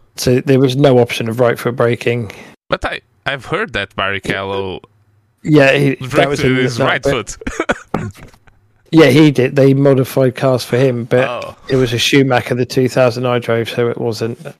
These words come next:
Speaker 1: The O one was a, not a Barrichello.
Speaker 2: Oh.
Speaker 1: But yeah, they're, um,
Speaker 2: But that's only on the inside. It didn't get any advantage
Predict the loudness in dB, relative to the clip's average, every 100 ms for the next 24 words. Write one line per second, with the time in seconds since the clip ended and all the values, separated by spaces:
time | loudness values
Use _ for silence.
0 | _ _ _ _ -6 0 2 2 0 -2
1 | -4 -4 -2 -2 -4 -12 -20 _ _ _
2 | _ _ _ _ _ _ _ _ _ -4
3 | -4 0 0 0 0 -2 -2 -6 -12 -20
4 | _ _ _ _ _ _ -14 -12 -12 -14
5 | -20 _ _ -6 -6 -4 0 2 2 0
6 | -4 -2 0 2 2 0 -2 -8 -14 -20
7 | _ _ _ _ -6 -4 -6 -8 -14 -10
8 | -10 -10 -10 -10 -10 -10 -12 -12 -12 -12
9 | -12 -16 -12 -10 -10 -10 -10 -8 -10 -10
10 | -12 -14 -8 -6 -6 -10 -14 -14 -14 -16
11 | -18